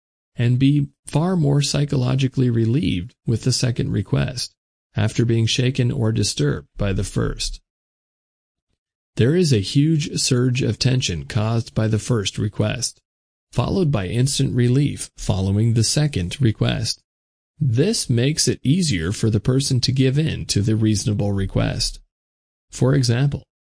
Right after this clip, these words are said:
if you want to come into work late for the next two days, you approach your manager and request them to allow you to come into work a few hours late each day for the next couple of months. When your manager seems appalled by the suggestion, you quickly seize the opportunity and say,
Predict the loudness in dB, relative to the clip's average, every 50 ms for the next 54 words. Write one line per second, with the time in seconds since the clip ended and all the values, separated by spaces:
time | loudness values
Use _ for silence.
0 | _ _ _ -2 0 2 2 2 2 2 0 0 0 -2 0 2 2 2 4 4
1 | 2 4 2 2 2 2 2 2 2 0 2 0 -2 -4 -2 0 2 2 4 2
2 | 2 0 -2 -2 -2 0 0 2 2 2 2 2 2 0 -2 -4 -8 _ _ _
3 | _ 0 0 2 2 2 2 2 2 2 2 2 2 2 2 2 2 2 2 2
4 | 2 2 0 0 0 0 0 0 0 0 0 0 0 0 0 0 0 0 0 0
5 | 0 0 0 0 0 0 0 2 2 0 0 0 -2 -2 0 0 2 2 2 2
6 | 2 0 2 2 0 0 -2 -4 -4 -4 -2 -2 0 2 2 4 4 4 2 0
7 | 2 2 0 2 2 0 0 0 0 0 -2 0 -2 -2 0 0 0 0 -2 -6
8 | -8 -12 _ _ _ _ _ -2 0 2 2 2 2 0 -2 -2 -4 -4 -2 -2
9 | -2 -2 -2 -2 -2 0 0 0 0 0 -2 -4 -6 -6 -8 -8 -10 _ _ _
10 | _ _ _ _ _ _ _ _ _ 2 2 4 4 4 4 2 2 2 0 0
11 | 2 2 2 2 2 2 2 2 2 2 0 -2 -4 -4 -2 0 0 0 0 0
12 | 2 2 2 2 2 2 0 0 2 0 0 2 2 2 2 2 0 -2 -4 -4
13 | -6 -6 -8 -12 _ _ _ _ _ -4 -4 -2 0 0 0 0 2 2 2 2
14 | 2 2 2 4 4 4 4 4 4 2 2 2 0 0 2 2 2 2 0 0
15 | 0 0 0 0 0 0 0 0 0 0 0 -2